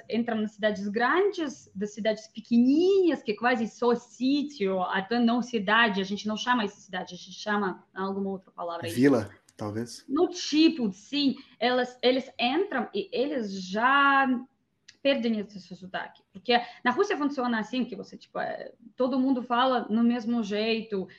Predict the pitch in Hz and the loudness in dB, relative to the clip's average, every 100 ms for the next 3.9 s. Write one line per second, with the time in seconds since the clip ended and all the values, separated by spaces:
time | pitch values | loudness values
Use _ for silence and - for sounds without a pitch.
0 | _ - 190 190 226 220 226 220 220 233 | _ -4 -2 0 0 0 -2 2 2 2
1 | - 208 220 220 202 226 214 202 - 226 | -4 -4 -2 0 -2 -2 -4 -6 -6 -4
2 | 254 294 262 - _ - 208 208 226 214 | 0 0 -2 -6 _ -6 -4 0 2 2
3 | 190 196 196 - 220 269 302 247 185 | 0 -4 -6 -8 -2 0 0 -2 -4